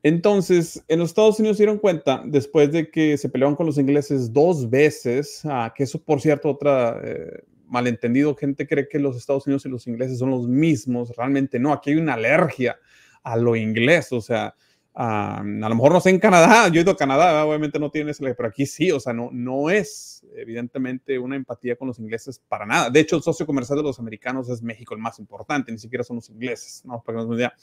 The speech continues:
Pero bueno, ¿por qué se da esta discrepancia? Que era la pregunta. Porque esto se ha salido de control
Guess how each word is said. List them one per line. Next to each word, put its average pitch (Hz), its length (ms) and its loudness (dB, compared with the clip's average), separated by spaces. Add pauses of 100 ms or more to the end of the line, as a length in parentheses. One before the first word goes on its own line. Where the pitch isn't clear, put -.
(160)
Pero 147 120 6
bueno, 131 180 2 (360)
¿por 151 240 0
qué 190 140 4
se 214 140 2
da 202 100 4
esta 196 160 2
discrepancia? 170 640 -2
Que - 100 -12
era 135 120 0
la 139 100 -4
pregunta. 123 440 -2 (1300)
Porque 196 500 4
esto 185 260 0
se 190 100 0
ha 190 40 0
salido 175 300 2
de 165 100 0
control 107 500 -2